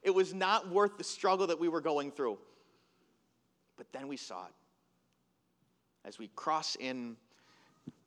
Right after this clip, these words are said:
to eastern Colorado, there are the mountains. And we're almost there, right? Wrong. Because as we as little kids didn't realize,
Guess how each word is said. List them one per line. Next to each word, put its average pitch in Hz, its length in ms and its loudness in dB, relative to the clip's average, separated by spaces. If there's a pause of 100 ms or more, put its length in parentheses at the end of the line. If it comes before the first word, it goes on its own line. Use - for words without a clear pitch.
(140)
to - 120 -12
eastern - 340 -6
Colorado, 95 720 -6 (1400)
there - 100 -8
are 120 80 -4
the 107 80 -12
mountains. - 640 -16 (920)
And 110 140 -12
we're 110 80 -6 (140)
almost 156 480 -4
there, 90 240 -10
right? 104 260 -10 (1700)
Wrong. 87 340 -12 (1500)
Because - 580 -6 (380)
as 135 200 -2
we 156 180 2
as 135 120 -2
little 139 160 0
kids 131 300 -6
didn't 113 200 -12
realize, 117 760 -4